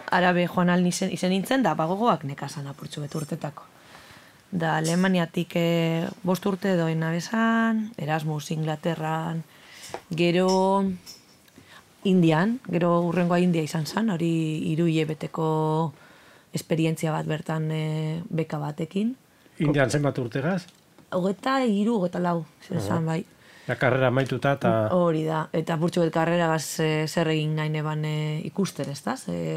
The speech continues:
Speaker 2: Mm.
Speaker 1: eh, lehen komente dut zuten moduen, ba, nire gurasoak kooperanteak zirela ezagutu za-, eh, ezagutu bien elkar, eta nik mundu hori, ba, nahiko idealizeta dukina ben, ez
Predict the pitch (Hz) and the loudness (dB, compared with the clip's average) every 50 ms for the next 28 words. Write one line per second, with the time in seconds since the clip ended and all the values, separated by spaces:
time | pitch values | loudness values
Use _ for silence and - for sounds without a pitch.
0 | 156 156 143 120 110 107 107 - - - - 160 160 156 156 170 170 170 156 - | -4 -4 -4 -4 -4 -6 -8 -10 -14 -14 -14 -12 -12 -10 -8 -6 -4 -4 -2 -2
1 | 175 170 170 165 - 175 165 - - 165 165 170 170 170 170 170 170 180 180 175 | 0 0 0 0 0 -2 -2 -2 -4 -4 -2 0 0 2 2 2 2 2 0 0
2 | 170 160 160 160 165 165 160 165 165 170 170 - - 180 170 160 - - - - | 0 0 0 0 0 0 0 2 2 2 0 0 0 0 -2 -2 -4 -10 -20 -20
3 | - - - - - - - - - - 175 180 180 190 190 196 202 185 190 175 | -20 -20 -20 -20 -20 -20 -20 -10 -4 0 0 2 2 2 2 2 2 2 0 -2
4 | 175 - - 175 185 185 180 175 - - 180 175 175 175 - 160 175 - - - | -2 0 0 2 2 4 2 2 2 2 0 0 0 0 0 -2 -2 -2 -2 -2
5 | - 175 170 170 170 165 165 170 170 156 151 175 170 180 180 - 196 190 196 196 | 0 0 2 2 2 2 2 2 0 0 0 0 0 0 0 0 0 0 2 2
6 | 196 202 202 190 - 240 254 302 330 - - - - - - - - - 170 170 | 2 0 0 0 2 2 2 2 0 -4 -12 -20 -20 -20 -20 -18 -12 -10 -8 -4
7 | 151 151 156 160 170 170 - 185 175 175 175 175 165 170 170 175 175 175 185 190 | -4 -2 -2 0 -2 -2 -2 0 2 2 2 2 2 2 2 2 2 2 0 0
8 | 180 180 175 175 170 160 - 202 196 180 170 160 156 147 147 151 156 156 160 156 | 0 0 -2 -2 -4 -4 -4 -2 0 0 0 0 -2 -4 -4 -4 -4 -4 -2 -2
9 | 156 165 170 - 170 160 - - 165 156 156 - - 165 160 160 156 156 156 147 | -2 -2 -4 -4 -6 -10 -8 -8 -10 -10 -10 -8 -8 -8 -6 -6 -6 -6 -8 -8
10 | 143 147 | -10 -10